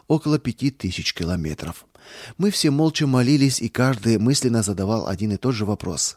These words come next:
«Господи, почему так случилось? Мы же исполняем порученное Тобой дело». Вдруг помощник капитана спрыгнул на берег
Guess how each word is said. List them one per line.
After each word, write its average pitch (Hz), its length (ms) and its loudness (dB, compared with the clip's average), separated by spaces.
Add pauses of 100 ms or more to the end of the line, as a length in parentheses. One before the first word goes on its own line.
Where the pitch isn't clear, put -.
(160)
«Господи, 110 560 -4 (340)
почему 143 380 -2
так - 200 -2
случилось? 76 600 -6 (380)
Мы 185 180 4
же 175 180 4
исполняем 127 640 0
порученное 113 560 0
Тобой 104 380 2
дело». 85 380 -4 (760)
Вдруг 180 280 -4
помощник 147 460 0
капитана 127 520 0
спрыгнул 123 460 0
на 98 140 2
берег 147 360 2